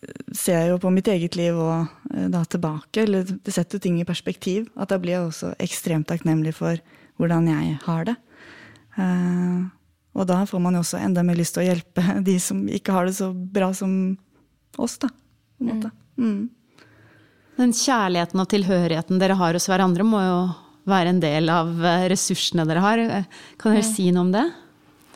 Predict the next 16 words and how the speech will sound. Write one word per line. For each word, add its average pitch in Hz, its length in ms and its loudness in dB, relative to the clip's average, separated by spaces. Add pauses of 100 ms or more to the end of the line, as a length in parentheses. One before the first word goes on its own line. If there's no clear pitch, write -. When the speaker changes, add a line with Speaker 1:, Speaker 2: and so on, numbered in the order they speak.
(720)
Speaker 2:
<laughs> - 460 -8
Ja. 262 380 0 (800)
Ehm, 208 760 -2 (2000)
nå 226 160 -4
mistet 208 300 -6
jeg - 80 -18 (100)
helt 202 320 -6
tråden 196 320 -4
i 214 80 -2
hva 190 140 -2
jeg 190 100 -8
skulle 226 280 -4
si. - 180 -2
Speaker 3:
Det 220 80 2
er 226 320 0
helt 208 220 0